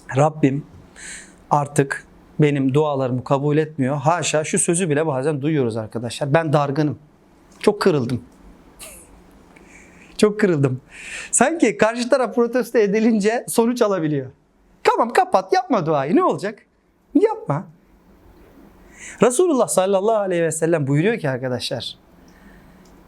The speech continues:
"Allah sizi sürekli dua ederken görmek ister.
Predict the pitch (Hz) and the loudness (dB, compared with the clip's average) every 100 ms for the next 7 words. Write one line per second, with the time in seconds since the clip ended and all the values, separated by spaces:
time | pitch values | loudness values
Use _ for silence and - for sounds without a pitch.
0 | - 143 214 226 190 220 - _ _ - | -2 0 2 0 0 -8 -16 _ _ -20
1 | - - - 151 147 190 185 185 - - | -20 -4 0 2 2 0 -2 -4 -4 0
2 | 190 185 185 156 160 160 151 151 151 143 | 0 2 2 2 2 0 0 -2 -2 -2
3 | 131 117 113 - - - - - | -2 -4 -8 -8 -10 -8 -8 -8